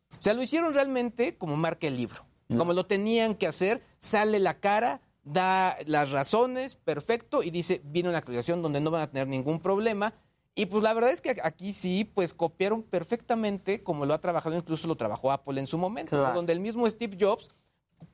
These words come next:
Speaker 1: pese a ser Steve Jobs, salía y decía, "Pues sí, la regamos y tien-, les
Speaker 2: Y
Speaker 1: vamos
Speaker 2: va
Speaker 1: a
Speaker 2: de
Speaker 1: regalar
Speaker 2: nuevo,
Speaker 1: un
Speaker 2: ¿no?
Speaker 1: bumper para que no pase nada", ¿no? Aquí en este caso hacen exactamente lo mismo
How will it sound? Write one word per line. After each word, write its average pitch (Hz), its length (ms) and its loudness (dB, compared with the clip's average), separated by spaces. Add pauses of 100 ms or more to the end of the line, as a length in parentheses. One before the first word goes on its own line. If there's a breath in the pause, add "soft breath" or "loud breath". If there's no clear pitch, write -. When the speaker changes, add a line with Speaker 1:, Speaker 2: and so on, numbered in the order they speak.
(340)
Speaker 1:
pese 254 320 0
a 254 60 0
ser 220 240 0
Steve 196 280 -6
Jobs, 143 300 0
salía 180 460 2
y - 40 0
decía, 175 440 2
"Pues 139 160 -10
sí, 196 100 -2
la 240 140 4
regamos 175 560 -2
y - 40 -20
tien-, 170 220 -6
les 151 120 0
Speaker 2:
Y 139 40 4
Speaker 1:
vamos 165 140 2
Speaker 2:
va 151 40 2
Speaker 1:
a 180 100 0
Speaker 2:
de 190 40 2
Speaker 1:
regalar 226 480 4
Speaker 2:
nuevo, 214 200 2 (120)
Speaker 1:
un 185 160 0
Speaker 2:
¿no? 170 60 -2
Speaker 1:
bumper 214 400 2
para 147 240 -2
que 143 100 -2
no 151 180 0
pase 147 300 -4
nada", 113 320 -2
¿no? 165 160 0 (220 loud breath)
Aquí - 260 0
en 226 80 -2
este 208 160 -2
caso 196 220 0
hacen 190 100 -4
exactamente 190 540 -2
lo 165 80 0
mismo 233 400 -2